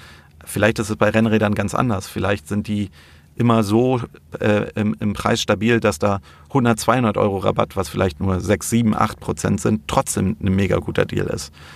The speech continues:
Aber das, das wusste ich halt nicht und ich konnte mich nicht in alle Kategorien einarbeiten. Deswegen haben wir irgendwann gesagt, okay, ähm, eigentlich müssen wir diese Hoheit an die Community abgeben, dass die darauf voten, ob ein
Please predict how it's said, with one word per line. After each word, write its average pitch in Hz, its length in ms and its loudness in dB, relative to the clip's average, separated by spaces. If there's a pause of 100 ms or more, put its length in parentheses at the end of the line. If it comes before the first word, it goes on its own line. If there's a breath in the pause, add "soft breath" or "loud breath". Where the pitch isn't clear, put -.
(220 loud breath)
Aber - 140 2
das, 95 220 0
das - 200 0
wusste 120 220 2
ich - 120 -2
halt 95 180 0
nicht 110 200 2
und - 220 -4 (140)
ich - 120 -10
konnte 107 220 0
mich 98 140 -2
nicht 107 140 0
in 98 100 -2
alle 98 420 2
Kategorien 95 460 -2
einarbeiten. 120 560 0
Deswegen 104 300 -2
haben 101 100 0
wir 104 60 0
irgendwann 107 260 0
gesagt, 101 320 -2
okay, 120 360 2 (640 loud breath)
ähm, 95 300 0 (420 soft breath)
eigentlich 107 460 2
müssen 110 220 2
wir 101 60 2
diese 98 280 -2
Hoheit 110 480 2
an 98 80 -4
die 95 60 -6
Community 110 540 -2
abgeben, 117 460 -4 (460 loud breath)
dass - 160 -4
die 110 160 2
darauf - 480 0 (180)
voten, 110 600 2
ob - 180 -6
ein 95 400 -2